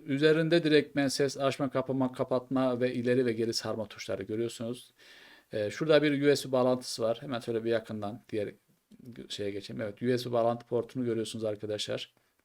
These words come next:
Oo, çok da güzel. Yani içe doğru katlanıp taşıması da rahat.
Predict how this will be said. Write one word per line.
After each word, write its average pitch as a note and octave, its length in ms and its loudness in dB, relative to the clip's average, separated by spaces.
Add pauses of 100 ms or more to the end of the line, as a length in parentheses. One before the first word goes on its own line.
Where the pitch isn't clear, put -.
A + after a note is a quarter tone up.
(1300)
Oo, E3+ 340 6
çok F#3 260 4
da F#3+ 80 8
güzel. E3+ 360 8 (200)
Yani C3 260 6
içe E3 220 6
doğru C#3+ 220 8
katlanıp D#3+ 640 0 (400)
taşıması B2+ 520 0
da F3 100 4
rahat. D#3 520 4